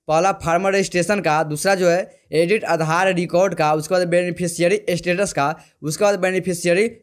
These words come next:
लिस्ट का। तो आपको क्या करना है, बेनिफिशियरी लिस्ट वाला ऑप्शन पे जो है टच करना है। जैसे ही आप उस लिस्ट पे टच कीजिएगा तो आपके सामने जो है यहाँ पे इस वेबसाइट का अगला इंटरफेस जो इस तरह से खुलेगा। अब आपको इसमें जो है सिलेक्ट करना है अपना स्टेट,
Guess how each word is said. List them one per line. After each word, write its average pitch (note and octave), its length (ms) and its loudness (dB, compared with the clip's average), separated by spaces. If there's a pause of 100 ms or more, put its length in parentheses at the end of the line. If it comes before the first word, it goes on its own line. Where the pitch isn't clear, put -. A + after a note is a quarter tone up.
लिस्ट D#3+ 260 -2
का। D3+ 120 2
तो D#3 120 0
आपको E3 240 0
क्या F#3+ 180 0
करना F#3+ 160 0
है, F3+ 60 -2
बेनिफिशियरी F3+ 640 0
लिस्ट G3 240 -4
वाला F3+ 180 2
ऑप्शन E3+ 260 0
पे F3+ 120 -4
जो E3 120 2
है F#3+ 100 2 (320)
टच C#3+ 180 -4
करना C3+ 200 -2
है। C#3 60 -2
जैसे D#3 240 0
ही G#3 80 2 (120)
आप F3+ 220 2
उस F#3 140 -6
लिस्ट G#3 200 -2
पे F#3+ 80 -2
टच F#3 180 0
कीजिएगा E3 320 0 (320)
तो D3+ 100 -2
आपके D#3+ 300 0
सामने F#3+ 360 0
जो F#3+ 140 2
है E3+ 140 4
यहाँ E3+ 340 2
पे D3 120 2 (340)
इस E3+ 200 -4
वेबसाइट F3+ 380 2
का F#3 100 0
अगला E3+ 340 0
इंटरफेस F#3 460 -2
जो E3+ 120 0
इस F3+ 160 -2
तरह F3 120 0
से F3 140 -4
खुलेगा। C3+ 440 -2 (280)
अब G3 180 2
आपको G3 320 2
इसमें G3 280 -2
जो G3 100 2
है F#3 100 4
सिलेक्ट F#3 320 0
करना F#3 240 0
है F3+ 80 0
अपना F#3 380 0
स्टेट, F3 380 -2